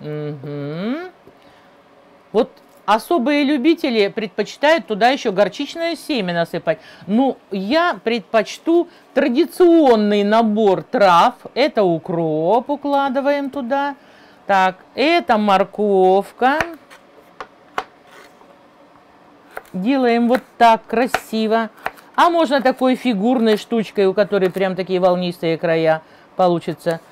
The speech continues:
Не надо морковку свежую, это тоже свежая морковка, не надо ее чистить.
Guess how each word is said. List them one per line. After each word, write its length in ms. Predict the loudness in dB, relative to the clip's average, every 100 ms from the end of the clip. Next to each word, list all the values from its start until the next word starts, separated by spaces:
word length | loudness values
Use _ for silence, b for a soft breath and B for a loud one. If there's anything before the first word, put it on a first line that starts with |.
| b
Не 140 | -4 0
надо 320 | 2 4 4
морковку 540 | 2 2 0 0 -2
свежую, 420 | -2 0 0 0
это 80 | -4
тоже 140 | -4 -4
свежая 340 | -2 0 0
морковка, 460 | 0 -2 -4 -4 -6
не 100 | -4
надо 240 | -4 -2
ее 260 | -2 -2 -4
чистить. 500 | -4 -8 -4 -4